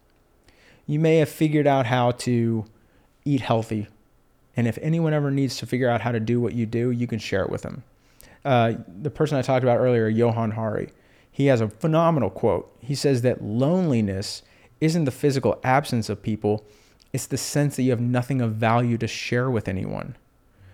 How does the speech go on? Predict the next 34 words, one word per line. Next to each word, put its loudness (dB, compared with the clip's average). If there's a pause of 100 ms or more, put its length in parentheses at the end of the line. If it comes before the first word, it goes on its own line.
(680)
If -4
we 2
can 0
replace 0
your 0
use -2 (140)
with -6
valuable 0
knowledge -4
that's -8
not -2
only 0
valuable -2
to -8
you, -2
but -4 (500)
you 0
have 2
a -2
sense -4
might 2
be 0
valuable 0
to -8
people -4
that 0
you -2
care -4
about, -4 (380)
you're -2
going 0
to 2
have 0
an -2